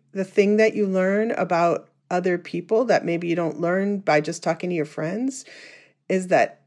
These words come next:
everyone's idea of what's happening in the world is nuanced and different. And there are,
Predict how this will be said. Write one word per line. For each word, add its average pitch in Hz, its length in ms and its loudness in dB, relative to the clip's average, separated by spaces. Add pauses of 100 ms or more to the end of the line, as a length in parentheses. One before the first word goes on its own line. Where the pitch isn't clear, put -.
(140)
everyone's 190 720 4
idea 170 520 0
of 165 220 -4
what's 160 200 0
happening 165 340 -2
in 160 60 0
the 151 80 2
world 143 320 2
is 151 200 -2
nuanced 151 720 0
and 143 320 -6
different. 151 680 -4
And 143 560 -6 (200)
there 156 380 0
are, 147 580 0